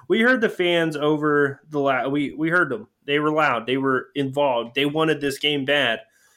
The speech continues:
And every time Ohio State had an opportunity to shut them up, they didn't. And that kinda goes back to what you said. Uh, they gotta pull their head out of their ass. But my final rant of this show, and I think this one has kind of been a long time coming, as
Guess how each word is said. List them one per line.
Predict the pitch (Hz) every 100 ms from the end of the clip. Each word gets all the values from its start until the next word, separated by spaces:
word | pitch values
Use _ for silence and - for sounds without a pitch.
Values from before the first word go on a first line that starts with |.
| _ _ -
And | 143 143 139 139
every | 160 170
time | 160 160 165
Ohio | 151 156 156
State | 156 143
had | 156
an | 151
opportunity | 147 143 160 156
to | 151
shut | 170
them | 165
up, | 180 170
they | 175
didn't. | 190 135 -
And | 131 151
that | 139 -
kinda | 160 156
goes | 156 139
back | 147 143
to |
what | 151 139
you |
said. | 143 131 98 -
Uh, | 127 120 107 -
they | 139 143
gotta | 147
pull | 135 143
their | 127
head | 120
out | 110
of | 107
their | 104
ass. | - - _ _ _ _ _ _ _ _ _ -
But | 175 123 - -
my | 175 226
final | 226 220 208 180
rant | 165 156 143
of | 147
this | 147 131
show, | - 127 120 117 -
and | 135 139
I | 135 147
think | 190 175 - -
this | 147 160 -
one | 156 147 139
has | 131 139 139
kind | 147 143
of |
been | 139
a | 135
long | 127 123 123
time | 131 117
coming, | 139 131 131 123 123
as | 127 127 123